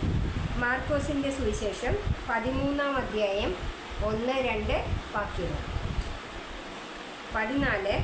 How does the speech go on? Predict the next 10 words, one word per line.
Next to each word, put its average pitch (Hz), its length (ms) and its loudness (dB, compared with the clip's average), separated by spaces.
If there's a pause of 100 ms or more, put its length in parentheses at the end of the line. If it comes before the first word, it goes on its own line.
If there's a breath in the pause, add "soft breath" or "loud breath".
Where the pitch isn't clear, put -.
(920)
ദേവാലയം 277 720 2 (640)
എങ്ങനെ 285 500 4 (480)
അലങ്കരിക്കപ്പെട്ടിരിക്കുന്നു 254 1500 2 (520)
എന്നാണ് 220 460 2 (560)
ചില 226 160 0 (320)
ആളുകൾ 214 380 2 (680)
പറഞ്ഞത്? 190 600 2 (760)
ഇരുപത്തിയൊന്നിൻ്റെ 208 760 2 (260)
അഞ്ച്. 180 280 -2 (920)
ഉത്തരം, 220 400 2